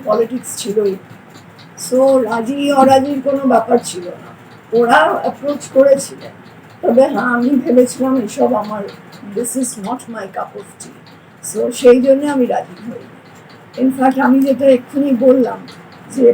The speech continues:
প্রেজেন্টলি বাংলা যে অবস্থায় আছে,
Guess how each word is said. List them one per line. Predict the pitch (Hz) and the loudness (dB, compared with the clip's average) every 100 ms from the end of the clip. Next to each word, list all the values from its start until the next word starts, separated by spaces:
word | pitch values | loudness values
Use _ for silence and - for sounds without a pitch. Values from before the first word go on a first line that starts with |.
| - | 4
প্রেজেন্টলি | 254 247 277 311 311 294 311 | 4 4 0 -10 -14 -14 -8
বাংলা | 247 240 247 247 262 | -2 -2 0 0 0
যে | 214 240 | 2 4
অবস্থায় | 214 220 240 - 247 233 | 4 -2 -8 -4 -4 -4
আছে, | 208 - 240 | -8 -12 -10